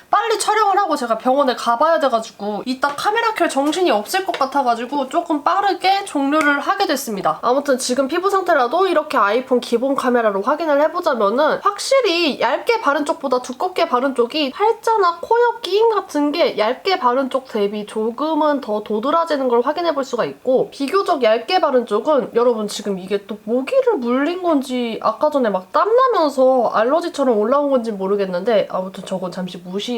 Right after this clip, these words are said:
부탁드릴게요. 아무튼 이쪽 확인해보면은 비교적 깔끔하게 유지되고 있는 거 확인해볼 수가 있습니다. 그리고 시간이 지나면서 뭔가 이 윤광 이 살짝 올라온 거 느껴지죠?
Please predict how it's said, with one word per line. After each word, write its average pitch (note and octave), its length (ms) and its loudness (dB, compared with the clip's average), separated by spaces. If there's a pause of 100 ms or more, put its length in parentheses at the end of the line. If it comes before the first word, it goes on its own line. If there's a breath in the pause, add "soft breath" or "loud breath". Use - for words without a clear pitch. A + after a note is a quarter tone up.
부탁드릴게요. F3+ 640 -10 (420 loud breath)
아무튼 A3+ 460 0
이쪽 C4 300 -4
확인해보면은 C4 840 0
비교적 E4+ 640 -4
깔끔하게 A4+ 720 2
유지되고 C4 480 0
있는 A3 240 0
거 C#4+ 140 4
확인해볼 E4+ 440 -2
수가 A3 220 -2
있습니다. G#3 540 -2 (120)
그리고 C4+ 600 2
시간이 F#4 500 0
지나면서 A#3 680 2
뭔가 A#3 380 0
이 G3 300 -6
윤광 F4 680 0 (280)
이 D4 120 -2
살짝 G#4 420 0
올라온 C4+ 460 2
거 G#3+ 100 0
느껴지죠? G3+ 560 -8